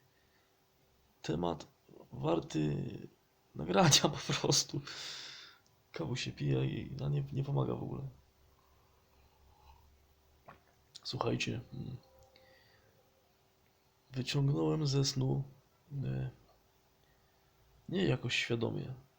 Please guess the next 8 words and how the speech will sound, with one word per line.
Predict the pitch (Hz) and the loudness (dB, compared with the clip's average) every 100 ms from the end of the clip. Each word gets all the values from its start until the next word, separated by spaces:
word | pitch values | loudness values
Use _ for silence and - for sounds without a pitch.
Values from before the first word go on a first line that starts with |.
| - | -8
po | |
prostu. | 139 143 - - 120 - _ _ _ _ _ _ _ - - - - - _ - | -2 0 -2 -6 -14 -16 _ _ _ _ _ _ _ -20 -20 -20 -20 -20 _ -10
Wyciągnąłem | 131 - 127 160 180 139 | -6 -2 2 2 4 2
ze | 135 | 0
snu | - 147 151 135 | 2 2 2 -2
stan. | - - 64 - - - _ - - _ _ - - 139 - _ _ _ - _ _ _ - | -2 2 2 2 -4 -12 _ -18 -18 _ _ -20 -18 -18 -20 _ _ _ -20 _ _ _ -16
Stan, | - 156 143 139 143 - | -4 0 0 0 -4 -6
y, | 120 - | -6 -6